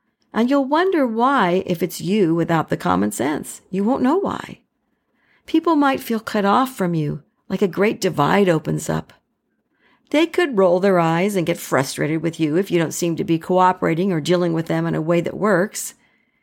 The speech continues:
And if you choose things to do that are dangerous, illegal, or just plain scary, friends that don't have the same interests or morals could definitely pull away and you may never see them again. So how do you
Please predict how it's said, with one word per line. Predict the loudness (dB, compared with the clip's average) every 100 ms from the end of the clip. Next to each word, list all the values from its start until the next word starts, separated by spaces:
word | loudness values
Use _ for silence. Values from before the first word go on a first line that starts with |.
| _
And | -2
if | 0 0
you | -2
choose | 0 2 2 2
things | 0 -2 -2
to | -6
do | 0 0 2
that | 2 0
are | -2
dangerous, | -2 0 0 0 0 -2 -2 -8 -14 _ _
illegal, | 0 2 2 2 2 2
or | 0
just | 0 -2
plain | -2 -2
scary, | -2 -2 0 0 0 -2 -4 -20 -20 _
friends | 0 2 2
that | 0
don't | 0 -2
have | -2 -4
the | -4
same | -2 2 2
interests | 2 0 -2 -2
or | -2
morals | 0 2 2 2 0
could | -2 0
definitely | 0 0 -4 -8 -6
pull | -2 0 2
away | 2 2 2
and | 2 0 0
you | -2
may | -2 -2
never | 0 0
see | 0 -2
them | 0 -2
again. | -4 -10 -12 -16 _ _ _ _ _ _ _ -20 -12
So | -2 -2 -2 -6
how | -8 -2 2
do |
you | 2